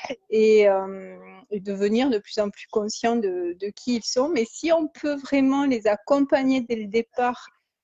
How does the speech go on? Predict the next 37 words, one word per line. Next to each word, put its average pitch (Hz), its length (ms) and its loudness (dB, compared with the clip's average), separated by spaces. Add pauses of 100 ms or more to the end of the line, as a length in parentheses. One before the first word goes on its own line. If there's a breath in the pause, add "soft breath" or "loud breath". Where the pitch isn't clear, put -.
(120)
écouter 285 640 0
ce 294 100 -20
qu'ils 233 240 -2
ont 226 60 4
à 226 120 0
dire 240 340 0
sur, - 340 -4
euh, 220 180 4
pourquoi - 300 0
ils 302 80 2
viennent 240 180 2
sur 226 160 -14
cette 214 260 -6
terre, 220 200 0 (100)
pourquoi 262 300 0
ils 277 260 2
ont, 226 100 0
ils 220 240 -2
nous 214 220 -2
ont 220 100 0
choisis 226 560 -4
comme 208 320 -4
parents, 233 380 -2 (400 loud breath)
eh 214 100 2
ben, 226 240 2
nous, 269 140 2
on 269 140 0
pourra 240 300 -4
mieux 240 200 0
les 254 200 -2
accompagner 220 720 -2
et 233 60 -6
ça 214 180 -8
sera 202 220 -8
beaucoup 233 340 -6
plus 202 140 -10
facile 202 480 -8